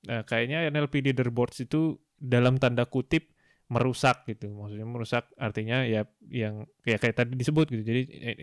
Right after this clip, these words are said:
sifatnya incremental yang kecil-kecil gitu. Mungkin arsitekturnya nggak berubah banyak. Terus juga yang penting modelnya jauh lebih besar,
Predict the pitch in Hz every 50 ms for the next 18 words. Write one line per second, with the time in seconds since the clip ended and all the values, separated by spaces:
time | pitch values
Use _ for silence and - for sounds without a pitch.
0 | - - - - - 123 110 - 110 107 - 123 123 123 131 131 - _ _ _
1 | _ _ _ 131 127 120 123 - 120 117 113 110 107 110 117 113 113 113 113 110
2 | 107 - 110 - 117 110 - - - - - 117 117 113 113 - 113 110 113 120
3 | 123 120 - - 120 107 - - 127 120 110 107 - - 110 117 123 123 117 113
4 | - 120 113 113 113 107 104 120 120 127 127 123 117 117 113 - - - _ -
5 | - - - _ _ _ - 113 113 - - 117 107 120 110 - - - _ _
6 | _ 123 120 120 110 110 110 107 117 110 110 117 123 123 120 117 110 110 113 113
7 | 113 123 120 120 117 123 110 113 110 110 110 107 113 110 120 120 - - - 120
8 | 113 113 120 117 -